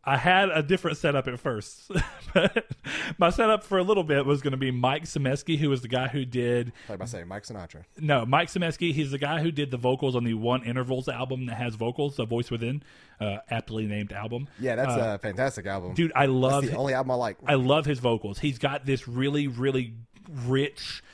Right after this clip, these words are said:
Speaker 1: mid-tone, and he doesn't have a crazy range outside of that, but it's so rare that you get such a great mid-tone in that situation, and it's part of why I really liked the last record,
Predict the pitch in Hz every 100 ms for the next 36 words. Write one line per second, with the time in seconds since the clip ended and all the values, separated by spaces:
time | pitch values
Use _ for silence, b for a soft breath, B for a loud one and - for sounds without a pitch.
0 | b b 123 131 139 156 - 165 165 180
1 | 139 127 175 214 247 175 214 180 - 165
2 | 180 170 143 156 147 120 - 131 165 185
3 | 196 - B B - 160 147 - 165 196
4 | 151 139 160 127 127 131 139 - - 135
5 | 123 127 - 120 123 117 110 113 - 131
6 | 143 135 143 131 147 165 156 165 139 135
7 | - 190 202 180 165 139 135 131 135 123
8 | 120 - 120 120 117 127 143 - 120 113
9 | 110 107